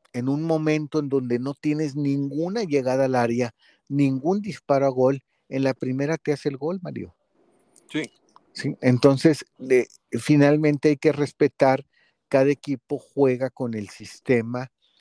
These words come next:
Speaker 1: que quiere de acuerdo a la gente que tiene, o a la gente, en este caso vamos a corregir,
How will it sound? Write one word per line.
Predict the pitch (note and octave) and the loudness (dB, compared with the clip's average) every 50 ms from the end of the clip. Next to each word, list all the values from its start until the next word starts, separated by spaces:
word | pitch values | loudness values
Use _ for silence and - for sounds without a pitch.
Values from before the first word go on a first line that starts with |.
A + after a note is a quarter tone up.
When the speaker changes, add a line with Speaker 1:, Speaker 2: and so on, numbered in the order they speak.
| _ _ _ _ _ _ _ | _ _ _ _ _ _ _
Speaker 1:
que | - B2+ A#2 | -4 -4 -4
quiere | _ - A#2+ A#2+ A#2+ A#2 A#2+ C3 | _ -2 2 2 4 4 4 2
de | C3+ C3 | 0 -2
acuerdo | A2 - - A2+ A2 G#2+ A2+ A#2+ B2 | -2 -4 -4 -4 -2 -2 -2 -2 -2
a | A#2+ | -2
la | A2 G2 | -2 -6
gente | - - G#2+ G2+ G2 G2 - A#2 G2+ | -8 -10 -12 -10 -10 -10 -10 -10 -6
que | - A2 G#2 | -6 -6 -6
tiene, | _ - C#3+ D#3+ G#3 B3+ A#3 E3+ A#2 - _ _ _ _ - _ _ _ _ - | _ -2 0 2 2 2 0 -4 -8 -12 _ _ _ _ -20 _ _ _ _ -2
o | - C3 B2 | 2 4 4
a | A#2+ | 4
la | A#2+ A2+ | 4 2
gente, | G#2+ - - C3 C3 C3 B2+ - E3 E3 | -2 -4 -4 -4 -4 -4 -6 -8 -8 -8
en | D3 A#2+ | -8 -8
este | A2 - - C3 | -10 -8 -10 -10
caso | - - B2 A2+ A2 - B2+ | -6 -2 -2 -2 -2 -4 -4
vamos | A#2 A2 G#2+ A2+ A2+ - - | -4 -4 -4 -6 -8 -8 -8
a | A#2+ | -8
corregir, | - - C3 B2+ B2+ C3+ A#2+ - - C3 C3 C3+ D#3+ | -2 0 0 0 0 -2 -6 -4 -4 -4 -4 -4 -6